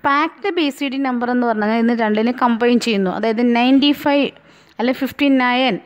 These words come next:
എന്ന് പറയുന്നത് ഒരു പാക്ഡ് ബി സി ഡി നമ്പറായിട്ട് നമ്മൾ കൺസിഡർ ചെയ്യുന്നു. Then ascii കോഡിനെ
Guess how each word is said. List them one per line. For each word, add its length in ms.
എന്ന് 200
പറയുന്നത് 440
ഒരു 120
പാക്ഡ് 440
ബി 180
സി 160
ഡി 80
നമ്പറായിട്ട് 580
നമ്മൾ 180
കൺസിഡർ 440
ചെയ്യുന്നു. 320
Then 140
ascii 380
കോഡിനെ 420